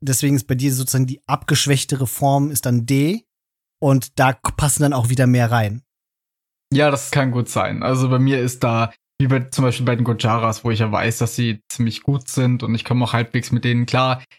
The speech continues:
Speaker 2: Aber ich habe einfach eine sehr persönliche Abneigung dagegen und das gilt noch für ein paar andere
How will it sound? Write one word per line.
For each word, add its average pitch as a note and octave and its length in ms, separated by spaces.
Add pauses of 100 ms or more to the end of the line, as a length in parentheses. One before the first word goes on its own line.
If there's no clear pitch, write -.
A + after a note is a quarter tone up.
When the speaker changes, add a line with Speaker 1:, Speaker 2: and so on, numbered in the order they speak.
(260)
Speaker 2:
Aber A#2+ 320
ich A#2+ 160
habe A2 140
einfach A2+ 180
eine A2 140
sehr A2 120
persönliche A2+ 600
Abneigung A#2 480
dagegen A2 380
und G#2 80
das - 200
gilt A#2 200
noch G#2 80
für - 80
ein G#2+ 160
paar - 140
andere G2 240